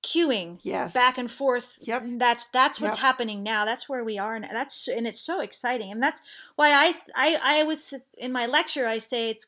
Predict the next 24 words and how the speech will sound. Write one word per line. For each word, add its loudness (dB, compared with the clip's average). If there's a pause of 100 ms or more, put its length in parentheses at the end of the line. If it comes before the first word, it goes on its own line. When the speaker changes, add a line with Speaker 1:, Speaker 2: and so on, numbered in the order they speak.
(120)
Speaker 1:
a -6
little -2
bit 0
unfortunate -2
that -8
we -8
have -8
the 2
word -6
stimulus -2
control, -8 (480)
because -4
a -2
lot 4
of 2
people -2
get 0
really -4
hung -8
up 2
on -10
that. -10 (680)
Speaker 2:
I -6
know. 0